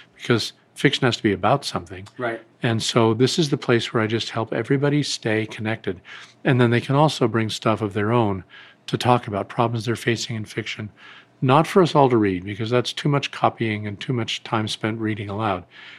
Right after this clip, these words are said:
Speaker 1: But, uh, the practicum is the, is the fulcrum of everything. But in addition, I'm dividing my writing classes up into lecture units and workshop units. So you take the lecture unit once, then later you can keep taking workshop units.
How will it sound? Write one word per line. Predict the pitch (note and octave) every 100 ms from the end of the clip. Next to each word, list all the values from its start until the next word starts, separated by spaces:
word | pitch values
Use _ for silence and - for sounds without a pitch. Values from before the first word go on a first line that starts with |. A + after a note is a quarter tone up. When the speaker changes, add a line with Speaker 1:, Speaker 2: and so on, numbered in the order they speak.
| _ _
Speaker 1:
But, | A#2 G#2 - -
uh, | G#2+ G2+ F#2+ _ _ _ _ -
the | A#2+
practicum | C#3+ C#3 - - G#2+
is | G#2 G2
the, | G2
is | G#2 A#2+ G2+ -
the | G2
fulcrum | - A#2 - F#2 - _ - _ _ _ -
of | G#2
everything. | F#2+ F#2+ G2+ G2+
But | A#2
in | B2+
addition, | D#3 C#3+ A#2+ - A#2 A#2+ _ _ _ _ -
I'm | G#2 G2+ G2+
dividing | G#2 G#2+ A2+ A#2+
my | B2
writing | A#2+ A2+ A2
classes | G#2 A2+ G#2 G#2+
up | G#2+ G2
into | G#2
lecture | G2+ G#2+ - B2
units | A2+ A2 G#2 -
and | G#2+
workshop | G#2+ G#2 - G2+ G#2
units. | G2 G2+
So | - -
you | G#2
take | F#2 B2+
the | A2+
lecture | A2 G#2+ B2
unit | G#2+ A#2
once, | B2+ C#3 C3 - - - - -
then | A2+
later | A2 G#2+
you | G#2+ G#2+
can | -
keep | G#2 A2 -
taking | G2 - G2+
workshop | G2+ - - F#2
units. | G2+ G2 F#2+